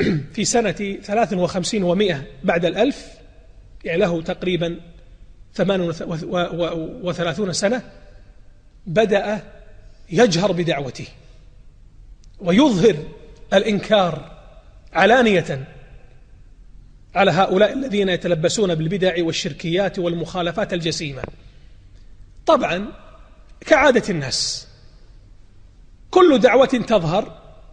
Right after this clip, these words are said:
يكون الناس ينقسمون إليها عادة قسمان رئيسيان، بين مؤيد ومعارض، فكان له ممن فتح الله بصيرتهم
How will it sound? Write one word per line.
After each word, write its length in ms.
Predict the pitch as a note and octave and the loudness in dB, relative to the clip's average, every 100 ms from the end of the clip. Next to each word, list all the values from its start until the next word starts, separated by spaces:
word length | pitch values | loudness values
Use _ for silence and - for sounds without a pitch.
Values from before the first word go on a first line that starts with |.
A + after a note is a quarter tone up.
| - - - - | -20 -20 -10 -2
يكون 360 | D#4+ D#4+ C#4+ | 0 0 2
الناس 360 | C4+ C#4 C4 B3 | 4 6 4 4
ينقسمون 480 | A#3+ A#3+ - B3 A3 | 2 2 2 4 4
إليها 260 | G#3+ G3 | 4 2
عادة 440 | C4 B3+ A3 C4 F4 - - | 2 2 2 0 -2 -4 0
قسمان 440 | F4+ - D4+ G3 G3+ | 2 2 2 0 0
رئيسيان، 540 | C4 B3+ - F3+ D3 C3+ - - - | -2 0 -2 -4 -6 -10 -18 -8 2
بين 200 | C4+ A3+ | 4 4
مؤيد 560 | G#3+ B3 A3+ G#3+ C4+ F4 - - - | 4 4 2 2 2 0 -6 -18 -4
ومعارض، 480 | G4 C#4+ F3 C#3+ D3 - - - - - - | 2 4 2 -2 -8 -14 -20 -20 -20 -20 -4
فكان 320 | E4 D#4+ C#4+ | 0 2 2
له 380 | G3+ F#3+ A3 D#4+ - - - - - - - - - - - - - - - - - | 2 2 0 -2 -10 -20 -20 -20 -20 -20 -20 -20 -20 -20 -20 -20 -20 -20 -20 -12 2
ممن 540 | A#3 A#3+ G3 F3+ F#3 - - - - - - | 4 6 4 0 -4 -8 -20 -20 -20 -20 -2
فتح 300 | B3+ A#3+ G#3+ | 0 2 2
الله 320 | G3+ G#3+ F3+ | 4 2 2
بصيرتهم 680 | F3+ F#3+ F3 - D3+ G#3+ | 0 0 -2 0 0 0